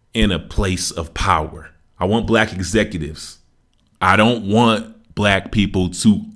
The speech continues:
only have entry-level jobs. I want us to have more, and I want us to want that very same thing. Why?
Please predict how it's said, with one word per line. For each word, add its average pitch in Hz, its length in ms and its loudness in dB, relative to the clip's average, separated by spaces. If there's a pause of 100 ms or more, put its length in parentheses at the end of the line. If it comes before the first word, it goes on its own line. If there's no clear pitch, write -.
only 151 600 8
have 87 540 2 (720)
entry-level 90 600 0
jobs. 78 680 -6 (760)
I 98 160 2
want 127 540 0 (760)
us 120 300 -2
to 110 120 0
have 95 320 0
more, 90 440 0 (400)
and 98 120 -2
I 95 100 2
want 104 420 -2
us - 560 2 (160)
to - 140 -8
want 90 760 -6 (300)
that 90 320 -2
very 82 400 -2
same 82 320 -4
thing. 80 500 -4 (680)
Why? 127 600 8